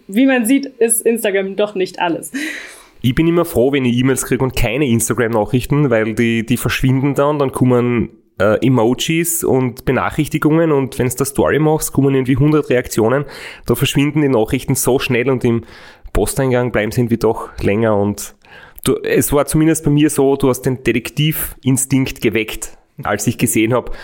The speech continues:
Speaker 2: das geht nicht mit Instagram, ich muss mich da mal auf die Suche machen. <laughs>
Speaker 1: Man fühlt sich auch ein bisschen geehrt, weil es war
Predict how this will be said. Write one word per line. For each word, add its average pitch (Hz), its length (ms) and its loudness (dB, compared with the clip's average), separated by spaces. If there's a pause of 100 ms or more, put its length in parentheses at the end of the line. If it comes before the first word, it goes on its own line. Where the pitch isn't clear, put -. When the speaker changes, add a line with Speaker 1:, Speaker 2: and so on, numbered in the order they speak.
(260)
Speaker 2:
das - 120 -4
geht 226 280 0
nicht 139 240 4
mit - 100 2
Instagram, 135 560 2
ich 127 80 2
muss 135 300 2
mich 135 100 0
da 120 120 4
mal 123 100 2
auf 110 140 0
die - 80 -10
Suche 135 320 0
machen. 98 380 -2 (520)
<laughs> - 680 0 (920)
Speaker 1:
Man 277 220 4
fühlt 392 220 2
sich 381 160 0
auch 320 80 2
ein 320 80 4
bisschen 359 260 2
geehrt, 254 460 2
weil 233 340 -2
es 247 180 0
war 247 300 0